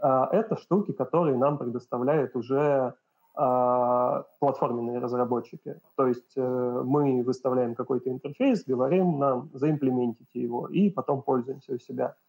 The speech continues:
А, и вся вот эта э, сложность, э, всё вот это разнообразие, оно скрыто за этими интерфейсами. Вот. А про, ну и тут ещё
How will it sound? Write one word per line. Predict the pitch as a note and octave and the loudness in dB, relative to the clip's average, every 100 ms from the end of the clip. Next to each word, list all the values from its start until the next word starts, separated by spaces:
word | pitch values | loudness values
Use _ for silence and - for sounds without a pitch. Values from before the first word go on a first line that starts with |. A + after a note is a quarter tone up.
| _ _ - - | _ _ -20 -4
А, | B2+ B2 B2 | 0 2 0
и | D3+ E3 | 0 0
вся | - C#3+ | 0 0
вот | B2 C3 | 0 -2
эта | B2+ B2 - - - _ _ _ - | -6 -6 -6 -8 -16 _ _ _ -10
э, | D3+ B2 A#2+ B2 | -4 -2 -4 -6
сложность, | - D#3 G3+ F3 D#3 - - | 0 2 4 4 2 -2 -6
э, | D3 C3+ C3 B2+ C#3 - | 0 0 2 0 -2 -6
всё | - B2 | -2 -2
вот | A#2 B2 | 0 -4
это | A#2+ B2 A#2+ D3 D3+ | -2 -2 -2 -4 -4
разнообразие, | C3+ B2+ B2+ C3 F#3 G3+ B2 | -2 0 0 2 2 2 0
оно | A#2 E3+ D#3+ | 2 2 2
скрыто | - C#3 D3 B2 | -2 -2 -2 -2
за | B2 | -2
этими | B2+ C3 B2 | -4 -6 -8
интерфейсами. | A#2 C3 - A#2+ A#2 D#3 - - _ _ _ _ _ _ | -8 -10 -4 -4 -6 -18 -20 -20 _ _ _ _ _ _
Вот. | B2 C3+ C#3 C3 - _ _ _ _ - - - | -2 2 2 0 -6 _ _ _ _ -20 -20 -4
А | - C3 C3 C3 | 2 4 4 0
про, | - C#3 C#3 G3 A3+ A3 G#3 F3+ C#3 - - | -2 0 2 4 4 4 4 4 2 -2 -2
ну | F#3 | 2
и | E3 | 2
тут | E3+ D3 _ - _ - - - | 0 -4 _ -20 _ -18 -18 -10
ещё | C#3+ A#2+ D3 C#3 | -8 -2 -2 -2